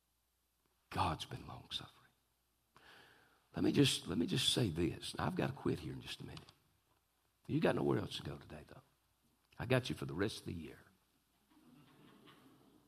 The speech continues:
How many of us who are saved?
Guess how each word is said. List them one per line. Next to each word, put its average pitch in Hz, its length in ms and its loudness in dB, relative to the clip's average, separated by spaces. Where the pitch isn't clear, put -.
How - 100 -2
many 165 220 8
of 101 100 6
us - 140 -2
who 82 100 2
are 67 80 -6
saved? - 760 -6